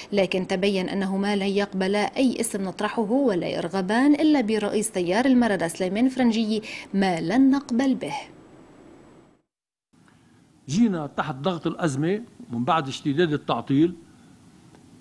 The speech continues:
Speaker 2: آه، آه، ومن بعد ما تفاهمنا مع، بالمعارضة مع بعضنا، راحوا تفاهموا هن وجبران باسيل، قدروا تفاهموا على جهاد أزهور،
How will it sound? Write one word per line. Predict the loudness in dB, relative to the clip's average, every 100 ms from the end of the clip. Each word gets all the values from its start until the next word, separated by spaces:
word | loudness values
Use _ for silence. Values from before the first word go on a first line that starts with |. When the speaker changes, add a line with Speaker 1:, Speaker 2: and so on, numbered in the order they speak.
| -12
Speaker 2:
آه، | -4 -2 -2 -2 -6 -8 -10 -8
آه، |
ومن | -2 -2 2
بعد | 2 0 -4 -10
ما | -8 -6
تفاهمنا | -4 -2 0 2 0
مع، | -2 -2
بالمعارضة | -2 -2 0 0 0
مع | -2 -2
بعضنا، | -2 -2 -2 -4 -6 -6
راحوا | -4 -2 -6
تفاهموا | -6 -4 -2 0
هن | 0
وجبران | -2 -2 -2 -2
باسيل، | -4 -2 -2 -2 -10 -6 -4
قدروا | -2 -4
تفاهموا | -4 -2 -2 -2
على | -2 -2 -2 -6 -12 -20 -14
جهاد | -6 -4 -6
أزهور، | -8 -10 -8 -10